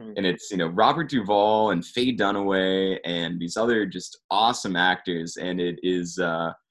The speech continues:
Speaker 2: you know, about a, a network T V station
Speaker 1: Mm.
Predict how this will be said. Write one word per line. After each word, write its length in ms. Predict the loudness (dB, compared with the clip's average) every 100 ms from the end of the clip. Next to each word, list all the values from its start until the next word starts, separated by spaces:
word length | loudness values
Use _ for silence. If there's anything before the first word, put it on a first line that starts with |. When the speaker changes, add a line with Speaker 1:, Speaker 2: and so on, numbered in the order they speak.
| _ _ _ _ -2
Speaker 2:
you 120 | 0
know, 80 | 0
about 420 | 4 6 6 4 0 -4
a, 480 | 0 2 0 -4 -8 _
a 240 | -10 -8 -10 -16 _ _ _ _ _
network 480 | -2 -2 2 2 0
T 140 | -4 -2
V 140 | -2
station 680 | -2 0 0 0 -4 -4 -6 _ _ _
Speaker 1:
Mm. 120 | -20